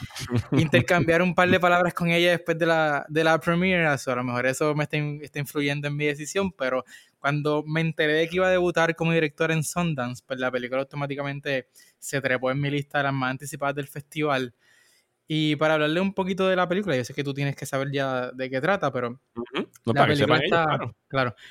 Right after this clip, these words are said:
Speaker 2: está protagonizada por Tessa Thompson y Ruth Negga, como dos mujeres que fueron juntas a la escuela y después de varios años se reencuentran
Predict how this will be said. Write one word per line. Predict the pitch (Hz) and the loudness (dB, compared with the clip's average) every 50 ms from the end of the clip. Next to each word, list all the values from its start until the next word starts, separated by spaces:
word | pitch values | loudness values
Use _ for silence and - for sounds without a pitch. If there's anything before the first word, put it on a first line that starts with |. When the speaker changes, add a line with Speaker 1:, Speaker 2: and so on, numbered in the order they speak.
| - - - | -20 -10 -6
Speaker 2:
está | - 139 143 - 139 127 | -4 -2 0 2 2 2
protagonizada | 147 147 147 151 156 165 160 156 170 156 156 | 2 2 2 2 0 0 -2 0 0 0 0
por | 156 165 160 151 | 2 0 -2 0
Tessa | - 147 139 - 147 143 | -2 -4 -2 -2 -2 0
Thompson | - 160 160 160 - - 160 151 151 143 | 0 0 0 0 -2 -2 -2 -2 0 0
y | 143 143 | -2 -2
Ruth | 139 131 131 139 143 143 - - | -2 -4 -4 -6 -6 -6 -6 -4
Negga, | 151 180 208 196 170 151 165 196 202 | -2 0 2 2 2 0 0 -2 -2
como | - - 131 127 | -2 -2 0 0
dos | 123 123 | 0 0
mujeres | 127 131 131 131 143 143 147 143 143 - | 0 -2 -2 0 0 0 0 -2 -4 -4
que | - 143 135 131 131 131 - - _ | -4 -2 0 0 -2 -2 -6 -10 _
fueron | _ - - 147 139 143 147 156 165 170 165 | _ -8 -4 -2 0 0 0 0 0 -2 -2
juntas | 139 160 160 160 175 165 | -2 -2 -2 0 0 0
a | 165 160 | 0 0
la | 165 | 0
escuela | 165 - - 247 254 254 220 185 | -2 -2 -2 -2 0 0 0 0
y | 156 | 0
después | 135 120 - - 123 127 131 | -2 -4 -6 -6 -6 -4 -2
de | 143 143 | -2 -2
varios | 147 147 151 151 - - | -2 -2 -2 -4 -4 -4
años | 151 156 151 - | -6 -6 -6 -6
se | - 143 | -6 -4
reencuentran | 143 143 131 123 - - 156 170 180 175 - 151 143 147 143 | -2 -2 -2 -4 -4 -4 -4 -2 -2 -2 -2 -2 -2 -4 -4